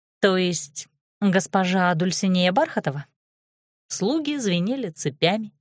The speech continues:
освобождая покойника от пут. Барыня посмотрела на кровать, поморщилась годливо. "Гаврила, тот ещё затейник был,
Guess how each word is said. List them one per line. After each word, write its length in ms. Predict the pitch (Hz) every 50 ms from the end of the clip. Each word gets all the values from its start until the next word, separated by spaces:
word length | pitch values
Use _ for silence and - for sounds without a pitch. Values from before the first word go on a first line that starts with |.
| _
освобождая 600 | - 151 - - 151 131 156 156 139 147 156 151 147
покойника 640 | - 151 147 - 165 156 151 147 143 127 151 147
от 120 | 139 143 -
пут. 340 | - 143 135 131 - - _ _ _ _ _ _ _ _ _ _ _ _ -
Барыня 380 | 160 233 302 339 330 320 302
посмотрела 540 | - 269 - 247 240 233 269 294 294 269 240
на 120 | 202 180 160
кровать, 540 | 165 160 160 156 165 202 226 - - - _ _ _ _ _ _
поморщилась 680 | - 233 240 214 202 208 - - - 214 202 202 190 190
годливо. 560 | 190 196 180 190 190 196 190 190 190 180 - _ _ _ _ _ _ _ _ _ _ _ _ _ _ -
"Гаврила, 880 | 247 233 208 226 233 233 220 220 233 233 233 233 214 214 208 208 208 190 - - - -
тот 220 | 269 262 - -
ещё 400 | 151 165 160 - - - 175 170
затейник 800 | 156 143 156 180 180 165 - - - 165 151 143 143 147 156 143 156
был, 320 | 147 165 160 160 160 160